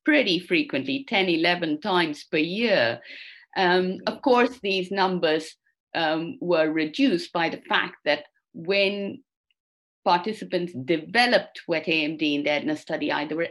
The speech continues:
exited from the edna study. So, um, you would, when, when, when, when we look at the one hundred and, um,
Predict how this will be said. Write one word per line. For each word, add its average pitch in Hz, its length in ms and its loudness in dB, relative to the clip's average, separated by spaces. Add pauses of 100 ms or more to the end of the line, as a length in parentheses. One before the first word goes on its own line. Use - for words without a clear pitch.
exited 156 760 0 (400)
from 151 220 2
the 147 180 4
edna 139 300 2
study. 135 640 -4 (280)
So, 165 680 0 (320)
um, 156 480 -2
you 175 180 0
would, 156 200 -6 (480)
when, 185 220 2
when, 185 200 2
when, 196 260 -4
when 208 220 0
we 196 200 -4
look 214 300 -2
at - 200 -4
the 156 100 -2
one 180 280 0
hundred 175 360 -2
and, 147 320 4 (540)
um, 143 520 0